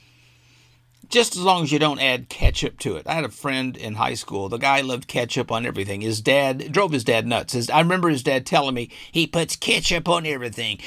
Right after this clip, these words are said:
Ketchup on his eggs, ketchup on his steak, ketchup in his ice cream."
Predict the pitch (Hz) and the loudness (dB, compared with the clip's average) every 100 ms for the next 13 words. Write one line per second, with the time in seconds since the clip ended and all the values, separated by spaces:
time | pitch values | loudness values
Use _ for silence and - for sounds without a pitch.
0 | - - 190 170 185 147 165 139 123 113 | -14 0 0 2 0 2 2 2 -4 -2
1 | 170 180 175 165 - - - 180 165 170 | -2 -2 -4 -8 -14 -16 0 0 4 2
2 | 156 160 143 127 - 190 185 170 - - | 4 0 0 -4 -2 0 0 -2 -6 -16
3 | - 190 160 175 160 170 147 135 170 196 | 0 2 4 0 2 0 2 2 6 6
4 | - - 196 190 185 190 | 4 0 -2 -2 -4 -6